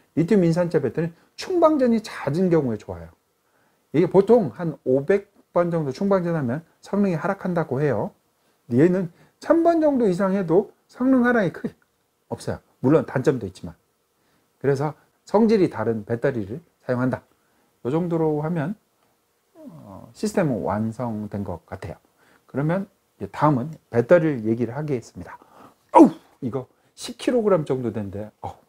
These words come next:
무거워요. 근데 이거 잘못된 정보들이 되게 많이 돌아가요. 여기 보시면 뭐 삼성 에스디아이 써있고 해서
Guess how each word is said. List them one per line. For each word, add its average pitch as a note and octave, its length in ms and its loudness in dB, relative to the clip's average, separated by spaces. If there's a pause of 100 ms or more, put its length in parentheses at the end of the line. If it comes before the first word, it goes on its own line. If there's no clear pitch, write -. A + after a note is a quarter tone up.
(100)
무거워요. F#2 320 -8 (560)
근데 A3 280 6
이거 E3 200 -2 (100)
잘못된 C#4 560 2
정보들이 A3 520 0
되게 G#3 300 2
많이 C#3 280 2
돌아가요. B2 640 -4 (560)
여기 A3 260 4
보시면 F3 460 -4 (460)
뭐 D3 40 -12
삼성 D4 340 2
에스디아이 E3 440 4
써있고 G#3+ 360 0
해서 A2+ 360 -6